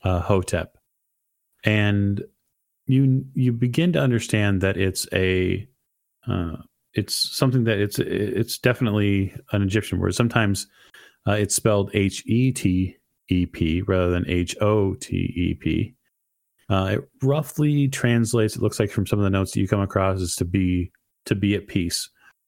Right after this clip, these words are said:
or some sort of offering, some sort of blessing. Um, but actually finding a direct reference to the word that, uh, the doctor used from, to describe stuff and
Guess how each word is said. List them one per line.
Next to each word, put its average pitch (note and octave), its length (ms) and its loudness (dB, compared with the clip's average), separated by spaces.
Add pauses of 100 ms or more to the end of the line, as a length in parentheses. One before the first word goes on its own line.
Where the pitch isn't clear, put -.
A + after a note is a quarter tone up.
(160)
or F#2 480 2
some G2+ 220 -2
sort G2 240 0
of F2+ 300 -2 (140)
offering, - 580 -2
some G2 160 -4
sort F#2 160 0
of E2+ 160 -4
blessing. - 560 -4 (1200)
Um, F#2+ 360 2
but - 280 -2 (100)
actually C3+ 340 2
finding G#2+ 480 0
a G2 80 2
direct G#2 380 0
reference G2 480 0
to F2+ 520 0 (840)
the G2 60 2
word F#2+ 720 2 (380)
that, F#2 360 0
uh, F#2+ 260 0
the G2+ 100 0
doctor F#2+ 400 0
used F#2 560 0
from, F#2 600 0 (300)
to A#2+ 80 4
describe F#2 420 0
stuff F#2 280 -2
and F2+ 180 -2